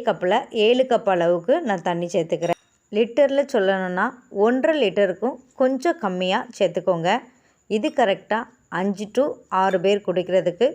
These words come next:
கரெக்டா இருக்கும். இதை மொத்தமா கூட நம்ம வறுத்து ஸ்டோர் பண்ணி ஏர்டைட் பாக்ஸில் அடைச்சி வச்சோன்னா மூணு மாசம் வரைக்கும் கெட்டு போகாம இருக்கும். நல்லா தண்ணி ஊத்தி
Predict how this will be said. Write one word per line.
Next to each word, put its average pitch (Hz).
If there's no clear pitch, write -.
கரெக்டா 175
இருக்கும். 202
இதை 247
மொத்தமா 233
கூட 226
நம்ம 185
வறுத்து 185
ஸ்டோர் 196
பண்ணி 190
ஏர்டைட் 233
பாக்ஸில் 190
அடைச்சி 190
வச்சோன்னா 190
மூணு 262
மாசம் 220
வரைக்கும் 175
கெட்டு 180
போகாம 196
இருக்கும். 202
நல்லா 214
தண்ணி 202
ஊத்தி 233